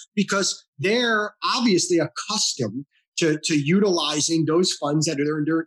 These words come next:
that are, that they're, they're used to getting every month, right? And when they're, when they're, when they're forced to go on unemployment, they're getting a lot less money, and then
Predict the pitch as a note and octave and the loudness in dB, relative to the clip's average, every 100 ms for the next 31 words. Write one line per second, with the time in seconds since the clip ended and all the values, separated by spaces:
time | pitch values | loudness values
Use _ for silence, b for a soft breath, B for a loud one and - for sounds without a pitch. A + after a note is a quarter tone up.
0 | - D3 D3+ D3 D#3 - D#3+ D3+ D#3 E3+ | -4 -4 -2 -2 -6 0 0 2 2 2
1 | E3+ E3+ F3+ A3+ B3+ C#3+ B2 - _ C3 | 2 -2 0 2 2 0 -4 -4 _ -2
2 | G3 B B E3+ D#3 D3+ D#3+ D3 - D#3+ | -2 B B -2 0 2 0 -2 -4 0
3 | D#3 D#3 C#3+ D3+ D3+ C#3 - A3+ - G3+ | 0 0 -4 0 0 0 2 2 2 0
4 | G3 G3 F#3+ - E3 D3+ D3+ - C3 C3+ | 2 0 -2 -2 0 2 0 -4 -6 -4
5 | C#3 D3+ D#3 D#3+ - C#3+ C3+ B2+ B2+ b | -2 -2 -2 -4 -2 0 2 0 -4 b
6 | _ D#3 E3 F3 | _ 0 2 2